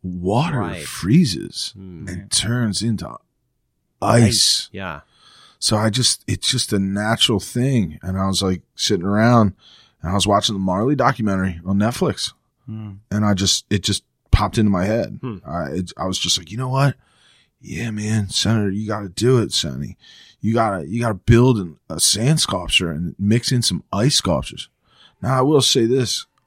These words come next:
Speaker 2: I'm a little nervous because that temperature rises, that ice is gonna start crying, you know?
Speaker 1: Right.
Speaker 3: Yeah. And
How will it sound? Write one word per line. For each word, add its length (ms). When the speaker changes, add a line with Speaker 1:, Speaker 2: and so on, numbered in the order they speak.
Speaker 2:
I'm 140
a 80
little 220
nervous 720
because 380
that 180
temperature 420
rises, 560
that 260
ice 380
is 100
gonna 220
start 320
crying, 520
you 120
know? 180
Speaker 1:
Right. 180
Speaker 3:
Yeah. 200
And 140